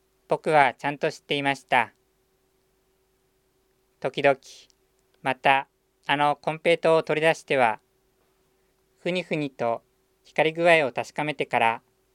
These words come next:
「お前たち、本当にありがとう」と囁いたりすることもありました。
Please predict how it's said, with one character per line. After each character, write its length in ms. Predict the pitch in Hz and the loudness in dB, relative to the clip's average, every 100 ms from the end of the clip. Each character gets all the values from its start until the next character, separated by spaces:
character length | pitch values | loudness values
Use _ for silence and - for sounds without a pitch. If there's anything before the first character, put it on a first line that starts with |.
| _ _ _ _ _ _ _ _ _ _ _ _ _ - | _ _ _ _ _ _ _ _ _ _ _ _ _ -8
「お 60 | |
前 220 | 170 196 190 | 0 0 2
た 160 | 170 | -2
ち、 360 | - - - _ _ _ _ _ _ _ | -2 -12 -20 _ _ _ _ _ _ _
本 160 | 190 196 | -8 -2
当 160 | 220 | -2
に 100 | 208 | 0
あ 60 | 202 | 0
り 100 | 196 | 2
が 120 | 202 | 2
と 400 | 190 151 127 123 | 4 2 2 -2
う」 1120 | _ _ _ _ _ _ _ _ _ _ _ | _ _ _ _ _ _ _ _ _ _ _
と 220 | - 151 139 | -2 0 0
囁 360 | 143 143 156 | -2 0 2
い 60 | 160 | 2
た 100 | 165 | 0
り 100 | 143 | -4
す 120 | 139 | -6
る 80 | 139 | -8
こ 80 | 147 | -6
と 100 | 147 | -4
も 100 | 123 | -2
あ 60 | |
り 80 | 120 | -2
ま 120 | 131 | -6
し 120 | 131 | -8
た。 220 | - 113 | -6 -6